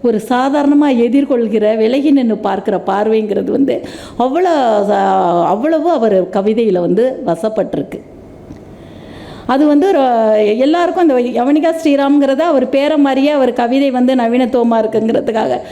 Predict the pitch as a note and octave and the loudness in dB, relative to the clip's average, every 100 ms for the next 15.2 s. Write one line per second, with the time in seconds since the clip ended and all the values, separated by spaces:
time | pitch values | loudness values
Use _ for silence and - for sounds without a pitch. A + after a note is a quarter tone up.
0 | - - A#3 G#3+ G3+ A3 A3 G#3+ F#3 A3+ | -18 -6 -2 -2 0 -2 0 -2 -2 -2
1 | A3 D4 F#4 F#4 G#3+ A#3+ B3 G#3+ F#3+ F3 | -2 0 0 0 -2 -2 -4 -4 0 2
2 | A3+ - - - - G#3 A3+ A3+ C4 F#4+ | 2 -2 -10 -18 -8 -4 -2 0 2 2
3 | F#4 - C4 A3+ G3+ C4 B3+ A3 B3 D#4 | 0 0 0 0 -2 -2 0 0 0 0
4 | G#4+ F#4+ F#4 G4 F4+ D4 E4+ G#4+ F4+ C#4 | 0 0 2 2 2 0 0 2 2 2
5 | - - F#4+ F#4 F4+ D#4+ B3 G3+ E3+ D#3+ | 0 -2 -2 0 0 0 -2 0 -2 -4
6 | - - - - - - A#3 C4+ E4 F4 | -10 -20 -20 -20 -20 -6 -2 0 2 0
7 | F4 E4 D#4 B3 A#3 G3+ F3 F#3 - - | 2 2 2 0 0 2 2 0 -8 -18
8 | - A3 C4 D#4+ F4+ F#4 F#4 D#4 C#4 C#4 | -4 -2 2 2 2 2 2 2 2 2
9 | C4+ C4+ A#3+ G#3+ A3 - - - A#3 A3 | 2 0 0 -4 -4 -8 -8 -6 -2 -2
10 | G3+ F3+ - A#3+ E4 D4+ A#3+ D4 E4 F4 | 0 0 0 0 0 0 0 -2 -2 0
11 | D4 E3+ - - - - - - F#3+ B3 | 0 -2 -6 -14 -20 -20 -20 -8 -2 0
12 | B3 B3+ D4 C#4+ C4 E4+ G4 F#4 C4+ A#3 | 2 0 0 0 0 0 0 2 2 2
13 | A3 D4 A3+ C4+ C#4 D#4+ D4+ A#3 A3 A3+ | 0 0 0 0 0 2 2 0 0 0
14 | A#3+ C#4 G#3+ A#3+ C#4 C#4+ B3 G#3 G3+ G3+ | 0 2 0 0 0 2 0 0 0 0
15 | A#3 | 0